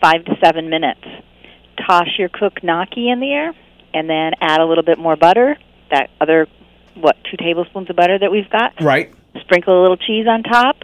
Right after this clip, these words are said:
Speaker 1: Serve it with kielbasa, hot dogs, or pork chops. So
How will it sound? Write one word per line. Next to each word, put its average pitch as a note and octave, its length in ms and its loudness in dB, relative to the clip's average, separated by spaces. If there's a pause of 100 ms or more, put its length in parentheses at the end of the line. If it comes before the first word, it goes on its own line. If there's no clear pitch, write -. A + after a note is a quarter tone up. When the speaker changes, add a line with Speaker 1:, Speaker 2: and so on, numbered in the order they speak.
(320)
Speaker 1:
Serve F3+ 160 2
it - 80 0
with D3+ 140 -6
kielbasa, D#3+ 720 -2
hot F#3+ 240 -4
dogs, A3 340 0
or G3+ 60 -6
pork A3+ 200 0
chops. D#3 320 -2 (880)
So G3+ 100 8